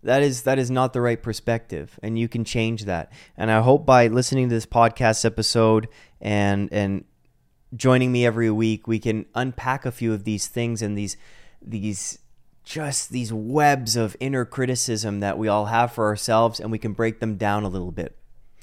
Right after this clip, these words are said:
So thank you very much for joining. I'll see you next week. I look forward to your comments because I'm reading all of them now,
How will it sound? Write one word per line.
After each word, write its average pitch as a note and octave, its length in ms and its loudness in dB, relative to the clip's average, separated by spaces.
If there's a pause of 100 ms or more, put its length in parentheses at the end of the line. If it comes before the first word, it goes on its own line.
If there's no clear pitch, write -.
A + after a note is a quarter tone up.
So G#2+ 300 0 (260)
thank C3+ 200 0
you C#3+ 60 -2
very B2+ 180 6
much B2 220 0
for A#2 120 -2
joining. A2+ 500 0 (240)
I'll G2+ 120 -2
see - 160 -4
you C#3 80 4
next B2 320 -2
week. A#2 280 -2
I G#2 80 -2
look G#2 180 -2
forward A#2+ 220 2
to A#2+ 60 2
your A2 100 4
comments B2+ 760 0
because G#2+ 280 -2
I'm G#2 160 -2
reading B2 240 0
all A#2 180 6
of A#2 100 0
them B2 120 -2
now, A#2+ 360 2